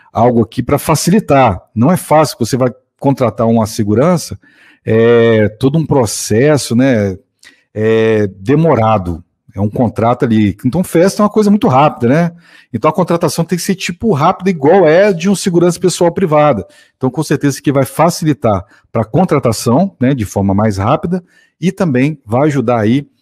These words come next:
as empresas de segurança e principalmente os profissionais de segurança privada a terem mais trabalho, né, mais emprego pra eles.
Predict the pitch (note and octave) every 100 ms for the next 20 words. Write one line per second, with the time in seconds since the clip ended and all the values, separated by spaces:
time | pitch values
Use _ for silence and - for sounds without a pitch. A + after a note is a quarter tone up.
0 | _ _ - B2+ G#2+ A2+ G#2+ A#2 A2+ G#2
1 | G2 - G2 G2 A2+ - - - G3 -
2 | D#3 C3+ - - D#3 - C3 C3 - B2+
3 | A#2+ A#2+ G#2 A#2 C3+ - _ A#2+ - C#3+
4 | C3 D3 - E3 E3+ A#2 B2+ A#2+ A2+ A#2+
5 | G#2+ A#2+ C#3 - A2 C3 C3 D#3 A#2+ F#2
6 | - -